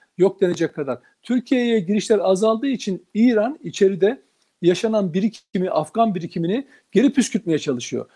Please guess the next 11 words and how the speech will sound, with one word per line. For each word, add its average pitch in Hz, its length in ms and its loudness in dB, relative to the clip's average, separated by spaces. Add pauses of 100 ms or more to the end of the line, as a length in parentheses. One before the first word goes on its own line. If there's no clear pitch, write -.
(200)
Günlük 226 320 2
beş 233 340 0
bine 208 160 0
yakın 196 340 0 (460)
Afganistan 202 600 2
sınırından 175 600 -2 (180)
İran'a 226 320 2
giriş 226 300 0
olurmuş. 170 420 -2 (220)
Şimdi 254 300 0
İranlılar 240 640 0